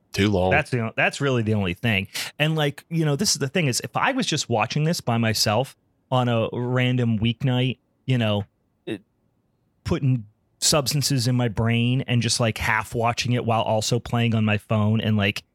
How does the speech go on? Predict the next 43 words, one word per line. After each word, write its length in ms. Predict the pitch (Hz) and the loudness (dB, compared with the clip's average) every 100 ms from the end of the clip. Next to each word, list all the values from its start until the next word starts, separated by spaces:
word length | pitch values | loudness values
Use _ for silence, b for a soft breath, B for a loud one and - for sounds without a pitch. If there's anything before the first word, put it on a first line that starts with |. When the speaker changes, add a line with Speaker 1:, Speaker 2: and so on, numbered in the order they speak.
| _ _ | _ _
Speaker 2:
you 160 | 127 123 | 0 2
know, 220 | 95 95 _ _ _ _ _ - | 0 -2 _ _ _ _ _ -8
scratching 480 | 156 - 123 117 120 | -6 0 -2 0 0
my 140 | 110 | 2
ass, 420 | 107 113 131 - 135 | 2 2 0 -2 0
like, 240 | 131 - - | 0 -2 -4
this 200 | 240 - | -2 0
would 100 | 214 | -2
have 80 | 151 | 0
been 120 | 151 | -2
totally 340 | - 160 123 | 0 0 0
fine. 300 | 113 185 139 - | -2 0 -2 0
Speaker 1:
Mm-hmm. 260 | 117 117 113 - | 2 2 2 -2
Speaker 2:
But 100 | - | -4
the 80 | 143 | -2
fact 280 | 175 175 | -2 0
that 100 | - | -2
I 40 | 160 | -2
have 80 | 160 | -2
to 100 | 135 _ | -6 _
pay 200 | - 131 127 | -2 -2 0
close 340 | - 131 - | 0 0 0
attention 440 | 117 - 117 - 123 | -2 0 2 0 0
to 160 | 139 | 0
it 140 | 151 - | -2 0
and, 200 | 107 107 | 0 0
and 260 | 123 117 - | 0 0 -2
take 300 | - 160 - | -2 0 0
notes, 540 | 110 101 160 - - 113 | 0 2 0 0 0 4
Speaker 1:
Right. 320 | 117 101 90 | 4 4 0
Speaker 2:
uh, 380 | 143 139 131 131 | 0 2 2 2
Speaker 1:
<laughs> 40 | - | 2
Speaker 2:
is 220 | 156 120 | 0 0
really 500 | 120 131 175 160 139 | -2 -2 0 0 0
what 260 | 117 120 113 | 0 0 0
makes 260 | 117 - | -2 0
it 80 | 117 - _ | -4 -4 _
fucking 420 | 123 - 113 95 - _ | 0 4 2 0 -4 _
a 160 | 117 110 | 0 2
slog, 1000 | - - 104 95 101 117 101 90 67 - 104 _ _ - | 2 2 0 -2 0 2 2 0 -2 -6 -10 _ _ -4
a 100 | 117 | -2
motherfucking 720 | 110 127 131 - 117 - 101 | 0 0 -2 -2 -4 0 -2
slog. 400 | - 95 76 64 | -2 -4 -4 -4